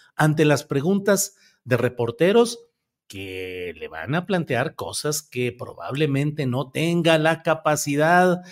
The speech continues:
em, digamos, de la reacción inmediata, de la reacción sin el apuntador, sin el teleprompter, sin los asesores diciéndole qué es lo que debe hacer? Entonces creo que sería un error. Y lo otro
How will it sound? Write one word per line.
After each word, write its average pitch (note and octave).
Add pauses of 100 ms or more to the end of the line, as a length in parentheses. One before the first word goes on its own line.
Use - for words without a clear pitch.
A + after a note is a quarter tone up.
(280)
em, C#3 (420)
digamos, D3+ (240)
de C#3+
la C#3+
reacción F#3
inmediata, F3
de A2+
la C3+
reacción F3
sin D#3
el C#3
apuntador, D#3+ (220)
sin C3
el C3
teleprompter, F#3+ (200)
sin C3+
los B2+
asesores D3+
diciéndole C3
qué B2+
es A#2
lo A#2
que G#2
debe G#2+
hacer? - (540)
Entonces A#2+
creo C3+
que A#2
sería A2
un A#2
error. A2+
Y D#3
lo F3
otro G3+